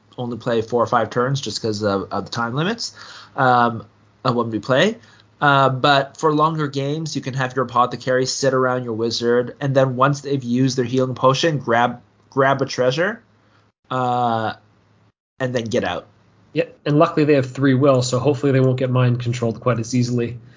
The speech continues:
Speaker 1: <laughs>
Speaker 2: Some,
Speaker 1: Exactly.
Speaker 2: some jerk face always takes
Speaker 1: Yeah.
Speaker 2: mind control.
Speaker 1: Yeah, so to me, uh,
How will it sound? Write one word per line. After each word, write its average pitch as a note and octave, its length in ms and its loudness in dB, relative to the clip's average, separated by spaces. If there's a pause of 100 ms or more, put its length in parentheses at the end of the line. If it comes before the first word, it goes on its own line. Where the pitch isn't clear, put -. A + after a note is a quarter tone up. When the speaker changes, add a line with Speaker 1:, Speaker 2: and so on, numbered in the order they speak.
(140)
Speaker 1:
<laughs> - 360 -2
Speaker 2:
Some, - 460 2
Speaker 1:
Exactly. G#2 140 0
Speaker 2:
some B2+ 380 0
jerk B2+ 420 0
face A#2+ 280 -4
always A2 240 -4
takes A2 200 -6
Speaker 1:
Yeah. F#2+ 120 -2
Speaker 2:
mind G#2 160 -10
control. A2+ 420 -8 (1400)
Speaker 1:
Yeah, C#3+ 260 6
so D3 240 2
to D#3+ 180 0
me, G#3+ 680 -2 (120)
uh, C#3 220 0